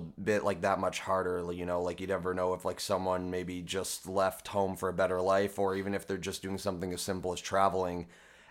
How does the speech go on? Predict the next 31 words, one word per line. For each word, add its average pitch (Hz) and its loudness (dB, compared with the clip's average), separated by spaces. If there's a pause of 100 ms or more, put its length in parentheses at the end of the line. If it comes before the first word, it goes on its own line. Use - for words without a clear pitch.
and 101 2
how 92 0
hard 98 4
it 80 -2
may 90 -2
be 90 -6
for 92 -8
them 90 -2
to 90 -6
sort 90 0
of 87 -4
get 92 0
their 92 -2
point 98 0
across, 90 2
but 87 0
they're 95 4
not 90 2
able 90 -2
to 90 -10
because 85 -2
of 85 -2
the 80 -6
language 90 -2
barrier. 82 -4
So 85 -2 (400)
I 98 2
think 101 2
it's 101 -2
something 101 2
that, 92 0